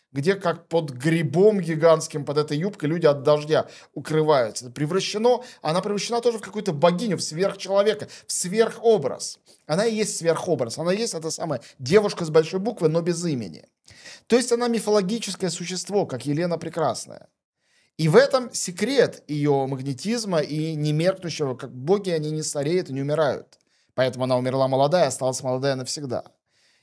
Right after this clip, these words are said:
И в то же время, а, боги и мифы, они, ам, м, их,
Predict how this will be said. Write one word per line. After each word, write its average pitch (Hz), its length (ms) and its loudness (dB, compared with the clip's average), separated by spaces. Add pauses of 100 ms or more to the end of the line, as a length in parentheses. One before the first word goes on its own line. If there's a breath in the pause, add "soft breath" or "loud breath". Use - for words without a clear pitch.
И 139 100 -2
в 139 80 -6
то 294 160 2
же 269 120 0
время, 214 600 2
а, 143 260 2
боги 202 440 0
и 156 520 -2
мифы, 185 480 0
они, 190 540 -2 (360 loud breath)
ам, 147 540 4 (340)
м, 120 1120 -10 (180)
их, 156 160 -2